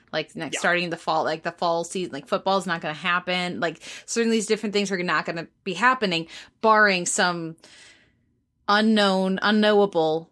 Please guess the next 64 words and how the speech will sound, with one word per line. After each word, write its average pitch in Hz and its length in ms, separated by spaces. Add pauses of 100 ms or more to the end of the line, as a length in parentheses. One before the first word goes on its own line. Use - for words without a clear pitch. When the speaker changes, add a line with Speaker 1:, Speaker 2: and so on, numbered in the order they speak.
Speaker 1:
at 160 160
our 156 80
current 160 360 (460)
moment, 170 760 (140)
like, 175 240 (260)
change 160 520
in 156 100
everything. - 640
So 180 160
if 165 80
they 180 60
Speaker 2:
Yeah. 170 80
Speaker 1:
come 214 140
up 202 60
with 208 100
a 190 60
cure, 262 460
they 214 120
come 214 160
up 202 120
with, 196 240
a, 175 60 (200)
you 185 140
know, 160 80
obviously 175 380
a - 20
vaccine, 180 580
Speaker 2:
Vaccine, 165 160
Speaker 1:
they 180 140
can't 226 320
Speaker 2:
yeah. - 40
Speaker 1:
come 190 360
up 175 200
with 165 380 (140)
for 190 300
at 165 100
least, 180 340
like, 165 220
a - 20
year 156 220
and 147 80
a 165 40
half 170 260
'cause 170 180
they 170 120
need 165 220
to - 100
test - 420
it 98 200 (120)
for 151 260
a 147 40
prolonged 156 500
period 151 260
of 110 100
time. 190 240
So 214 160
even 247 160
if 269 80
they 247 120
have 240 140
a 233 40
vaccine 220 400
right 185 220
now, 185 320